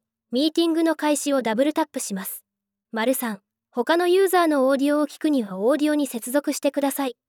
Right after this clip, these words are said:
という警告が出た場合は、Wi-Fiまたは携帯のデータをダブルタッ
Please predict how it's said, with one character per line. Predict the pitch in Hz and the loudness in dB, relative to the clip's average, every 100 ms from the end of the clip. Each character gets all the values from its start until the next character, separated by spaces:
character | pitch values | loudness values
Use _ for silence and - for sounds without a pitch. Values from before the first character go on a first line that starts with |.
| _ | _
と | 247 | -2
い | 233 | 0
う | 214 | 0
警 | 190 240 | 0 -2
告 | 247 254 254 | 0 0 0
が | 262 | 0
出 | 254 | 0
た | 220 | -2
場 | 202 208 | -4 -4
合 | |
は、 | 214 208 196 | -2 -4 -6
Wi-Fi | 214 262 285 269 226 | -2 -2 0 0 -2
ま | 240 | -2
た | 294 | -2
は | 226 - | -2 -2
携 | 233 285 | -2 0
帯 | 311 311 | 0 0
の | 302 | 0
デ | 294 | 0
ー | 294 | 0
タ | 240 | -2
を | 190 | -4
ダ | 190 | -2
ブ | 202 | 0
ル | 269 | 0
タ | |
ッ | 302 | -2